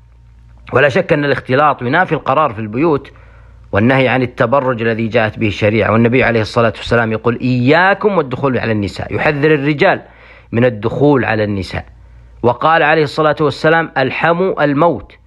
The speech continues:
الحمو الموت"، والحمو هو أخ الزوج.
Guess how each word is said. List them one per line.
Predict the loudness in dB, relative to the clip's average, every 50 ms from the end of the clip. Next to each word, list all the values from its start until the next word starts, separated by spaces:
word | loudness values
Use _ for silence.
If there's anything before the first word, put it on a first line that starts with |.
| _ _ -20 -20 -20 -20 -20 -20 -20 -20 -20 -20 -20 -20 -20 -20 -20 -20 -20 -20 -20 -20 -20 -20 -20 -16 -4 -2
الحمو | -2 -2 0 0 0 0 2 2 2 0 0 -2 -4 -2
الموت"، | -2 0 0 0 0 -2 -4 -12 -18 -12 -6
والحمو | -4 -2 -2 -2 -2 -2 -2 0 0 2 2 0 0 0 0
هو | 2 4 4 4
أخ | 2 0 -2 -2 -4
الزوج. | -4 -2 0 0 -2 -2 -4 -10 -18 -20